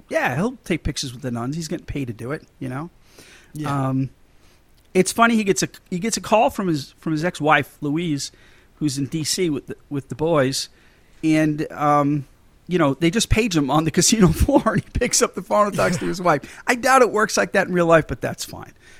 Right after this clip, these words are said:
Speaker 2: Well,
Speaker 1: You
Speaker 2: this
Speaker 1: know?
Speaker 2: was back in the nineties too.
Speaker 1: Yeah, it's true. You know, so he's getting side-eyed from the pit boss 'cause he's supposed to be out on the floor working, but,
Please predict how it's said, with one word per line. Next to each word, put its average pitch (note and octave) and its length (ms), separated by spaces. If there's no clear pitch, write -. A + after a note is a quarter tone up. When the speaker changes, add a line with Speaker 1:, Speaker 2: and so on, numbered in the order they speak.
Speaker 2:
Well, F#4+ 100
Speaker 1:
You - 60
Speaker 2:
this - 60
Speaker 1:
know? C3+ 80
Speaker 2:
was G3+ 140
back F3+ 280
in F3 60
the D#3 60
nineties E3 420
too. D#3 220
Speaker 1:
Yeah, G3+ 360
it's - 180
true. - 240
You D#3 80
know, A#2+ 200
so - 160
he's A#3 180
getting G3 180
side-eyed E3 580
from E3 120
the D3+ 80
pit - 280
boss C3 300
'cause C3 160
he's B2+ 100
supposed - 260
to - 20
be B2+ 120
out B2+ 140
on - 60
the C3 80
floor B2+ 260
working, A#2+ 400
but, B2 160